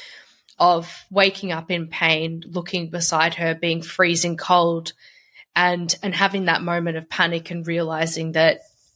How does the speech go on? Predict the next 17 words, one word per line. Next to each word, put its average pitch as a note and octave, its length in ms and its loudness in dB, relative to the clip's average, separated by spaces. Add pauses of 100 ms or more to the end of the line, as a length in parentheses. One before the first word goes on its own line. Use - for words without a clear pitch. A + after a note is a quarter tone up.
(260)
you G3+ 120 -4
know, F3+ 120 2
something F3 480 2
horrible E3 500 0
has D#3+ 220 -4
happened. E3 600 -6 (520)
And G3 140 2
it's - 280 0
just, - 440 0 (220)
it's G#3 180 0
so A3+ 300 4
unacceptable. F#3 760 0
But F3 140 -4
I E3+ 60 2
really G3 340 4
wanted A3 280 0
to F3+ 260 0